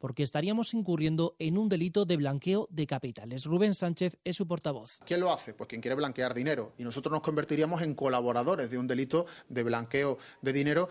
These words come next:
Speaker 2: si nos prestamos a vender esos décimos premiados, con lo cual tenemos que rechazarlo e incluso notificarlo a Policía y Guardia Civil, porque tenemos que evitar delitos, tenemos que evitar que aquellos defraudadores que no pagan impuestos estén aprovechándose de gente que puede recibir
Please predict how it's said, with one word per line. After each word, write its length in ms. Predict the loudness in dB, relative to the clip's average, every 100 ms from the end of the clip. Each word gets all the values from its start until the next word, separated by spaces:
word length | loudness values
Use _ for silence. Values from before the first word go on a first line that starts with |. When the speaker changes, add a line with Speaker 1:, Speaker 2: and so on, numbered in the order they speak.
| -4
Speaker 2:
si 160 | -6
nos 140 | -4 -2
prestamos 420 | -4 -2 -2 0
a 60 | 0
vender 300 | 2 0 0
esos 220 | -2 -2
décimos 360 | -2 -2 -4
premiados, 420 | -2 0 2 0 -2
con 140 | -2
lo 80 | 0
cual 160 | 0
tenemos 260 | 0 -2 -2
que 120 | -2
rechazarlo 560 | 0 -2 2 2 4 2
e 40 |
incluso 460 | 0 0 2 2 0 -4 -18 -8
notificarlo 600 | -6 -4 -2 2 2 2
a 40 | 0
Policía 440 | -2 -2 0 0
y 20 |
Guardia 320 | 2 2 0
Civil, 380 | -4 0 2 2 -4 -16 -8
porque 180 | -6
tenemos 240 | -2 -2 0
que 80 | 0
evitar 260 | 0 0
delitos, 360 | 2 0 -2 -4
tenemos 260 | -4 -6
que 120 | -2 0
evitar 340 | 2 0 -2 -6 -20 -10
que 80 | -6
aquellos 320 | -2 0 2
defraudadores 800 | 0 0 0 2 2 4 4 2
que 160 | -2 -4
no 160 | 0
pagan 340 | 2 2 2 0
impuestos 560 | -4 0 0 2 -2
estén 240 | 0 -2 -2
aprovechándose 720 | 0 0 2 0 0 2 2
de 300 | 4 2 0
gente 480 | -2 0 0 -2 _
que 100 | -6
puede 240 | 0 0
recibir 460 | 0 0 2 2